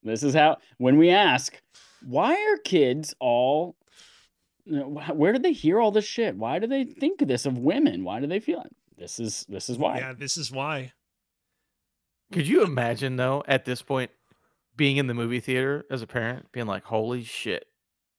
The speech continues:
Speaker 3: what did I spend my eleven dollars on?"
Speaker 1: <laughs> God, I remember when my mom took us to go see the first Pokemon movie in
Speaker 3: Oh,
Speaker 1: theaters.
Speaker 3: she hated it,
Speaker 1: And
Speaker 3: right?
Speaker 1: it was on a Wednesday.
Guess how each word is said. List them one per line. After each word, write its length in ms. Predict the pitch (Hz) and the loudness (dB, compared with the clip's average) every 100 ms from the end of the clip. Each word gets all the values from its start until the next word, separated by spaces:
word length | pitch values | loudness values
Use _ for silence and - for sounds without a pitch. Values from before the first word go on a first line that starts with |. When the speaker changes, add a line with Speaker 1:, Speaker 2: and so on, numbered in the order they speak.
| - | -12
Speaker 3:
what 260 | 113 117 | -4 -2
did 100 | 139 | 0
I 100 | 143 | 2
spend 260 | 135 156 127 | 0 -2 -4
my 200 | 117 107 | -2 -2
eleven 300 | 98 98 95 | -2 -4 -6
dollars 380 | - - - - | -12 -12 -10 -10
on?" 260 | - 175 165 | -10 -6 -2
Speaker 1:
<laughs> 340 | - 240 160 - _ _ - - - _ _ _ _ _ _ - - - | -2 -2 -10 -14 _ _ -16 -16 -16 _ _ _ _ _ _ -20 -10 -2
God, 200 | 92 98 | 0 2
I 40 | |
remember 280 | 113 113 110 | 4 4 4
when 140 | 107 | 4
my 80 | 104 | 2
mom 280 | 104 104 104 | 2 2 0
took 160 | 110 101 | 0 -4
us 120 | - | -6
to 80 | 110 | -2
go 140 | 104 | -2
see 380 | 98 107 98 98 | -2 -4 -4 -4
the 100 | 107 | -6
first 300 | 101 117 98 | -6 -6 -4
Pokemon 440 | - 107 107 95 90 | -2 0 -2 -4 -6
movie 380 | 90 87 87 - _ _ | -6 -8 -10 -14 _ _
in 160 | - 98 | -6 -4
Speaker 3:
Oh, 20 | |
Speaker 1:
theaters. 600 | 90 101 113 90 107 - - | -2 0 0 -2 -8 -12 -14
Speaker 3:
she 180 | - 87 | -10 -6
hated 260 | 101 92 | -6 -6
it, 20 | |
Speaker 1:
And 180 | 90 92 | -4 -2
Speaker 3:
right? 80 | 113 | 0
Speaker 1:
it 60 | 113 | 0
was 120 | 113 | 0
on 100 | 113 | 2
a 40 | |
Wednesday. 640 | 113 113 123 120 127 151 | 2 4 4 4 4 2